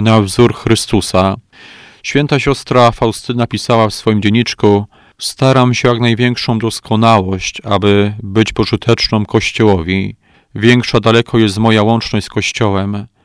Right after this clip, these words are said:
Każdej pojedynczej duszy, czy to świętość, czy upadek, odbija się w całym Kościele. Kościół zawsze tworzyli i będą tworzyć ludzie, bardziej lub mniej grzeszni, ale najważniejszy jest ten, na którym Kościół został zbudowany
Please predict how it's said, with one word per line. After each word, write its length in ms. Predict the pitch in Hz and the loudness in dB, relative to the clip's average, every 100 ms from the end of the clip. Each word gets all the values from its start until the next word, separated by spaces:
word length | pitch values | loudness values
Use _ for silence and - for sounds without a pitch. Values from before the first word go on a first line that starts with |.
| _ | _
Każdej 400 | - 127 120 123 | 2 2 2 0
pojedynczej 480 | 123 117 120 - 107 | 0 0 0 -2 -2
duszy, 360 | 117 127 - 104 | 0 -2 -2 -4
czy 140 | 104 | -2
to 120 | 107 | -4
świętość, 560 | - - 120 120 107 - | -4 -2 -2 0 -4 -4
czy 180 | - 107 | -2 -2
upadek, 680 | - 120 120 110 104 - _ _ _ | 0 0 2 2 0 -6 _ _ _
odbija 440 | 113 110 131 131 117 | -2 0 4 4 4
się 260 | - 123 120 - | 2 2 2 -2
w 100 | - | -10
całym 400 | - - 123 117 | -6 2 2 2
Kościele. 760 | - 113 - 113 92 95 101 117 _ _ _ - - _ - | -2 -4 0 0 0 -2 -6 -10 _ _ _ -20 -20 _ 0
Kościół 360 | 143 143 143 | 2 2 0
zawsze 380 | 120 143 - 135 | 2 2 2 -2
tworzyli 580 | - - 135 107 131 131 | -2 0 0 2 2 4
i 60 | 120 | 2
będą 220 | 123 117 | 2 0
tworzyć 440 | - 117 117 107 | 0 0 0 -2
ludzie, 580 | 107 123 107 101 95 98 98 | 0 0 2 0 0 -2 -6
bardziej 500 | 101 98 113 113 110 | -6 0 2 2 0
lub 120 | 104 101 | -2 0
mniej 180 | 104 | 0
grzeszni, 680 | 95 95 117 - 104 95 98 _ _ | 0 0 0 -2 -2 -2 -4 _ _
ale 120 | 113 | 2
najważniejszy 880 | 123 127 120 135 139 - - 123 120 | 4 4 2 2 0 0 2 2 2
jest 300 | 120 117 - | 0 0 -2
ten, 220 | - 127 | 0 0
na 80 | 120 | 0
którym 280 | - 123 117 | 0 0 2
Kościół 520 | - 131 - - 113 | 2 0 0 -2 0
został 380 | 110 123 - 113 | 0 -2 0 -2
zbudowany 840 | 107 110 110 113 120 110 98 | -2 -2 0 2 2 2 0